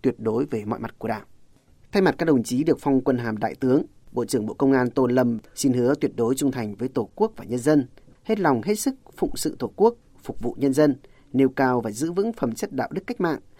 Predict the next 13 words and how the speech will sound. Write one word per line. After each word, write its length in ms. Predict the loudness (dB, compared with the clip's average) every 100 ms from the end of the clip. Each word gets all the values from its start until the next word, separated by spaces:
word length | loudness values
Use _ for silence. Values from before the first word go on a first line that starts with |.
| -20 -10 2
thường 180 | 4
xuyên 220 | 4 2 0
tu 140 | -2 0
dưỡng, 280 | 0 0 -6
rèn 260 | -4 -2 2
luyện, 220 | 2 0 _
giữ 220 | -10 -8
gìn 260 | -4 -4 0
đạo 200 | 0 0 -10
của 100 | -10
người 140 | -8 -8
làm 180 | -12
tướng, 280 | -8 -4 -4